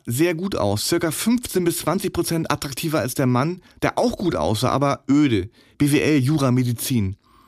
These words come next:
Schlechte Aura, löchriges Karma, keine Ausstrahlung. Bei Pärchen versuche ich immer so exakt wie möglich zu taxieren, wer um wie viel Prozent attraktiver ist und wie der beziehungsweise die Unterlegene das Defizit wohl ausgleicht.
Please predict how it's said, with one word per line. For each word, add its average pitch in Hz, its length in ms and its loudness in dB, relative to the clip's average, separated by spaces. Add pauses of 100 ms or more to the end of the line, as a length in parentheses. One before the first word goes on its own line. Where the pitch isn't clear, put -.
(260)
Schlechte 175 480 -2
Aura, 156 400 0
löchriges 151 500 0
Karma, 107 560 -2
keine 143 300 0
Ausstrahlung. 98 580 -4 (640)
Bei 117 140 0
Pärchen 180 500 0
versuche 156 380 -2
ich 156 120 -4
immer 156 260 0
so 156 220 0
exakt 180 440 -4
wie 160 40 2
möglich 160 440 0
zu - 100 -4
taxieren, 160 680 -2 (240)
wer 170 440 2
um 143 160 0
wie 185 60 -4
viel 190 140 -2
Prozent 165 360 -2
attraktiver - 560 -2
ist - 240 -2 (400)
und 143 160 2
wie 143 100 2
der 139 240 2
beziehungsweise 147 500 0
die 156 280 -2
Unterlegene 123 680 0
das 131 240 -4
Defizit 165 500 -2
wohl 160 120 2
ausgleicht. - 600 -6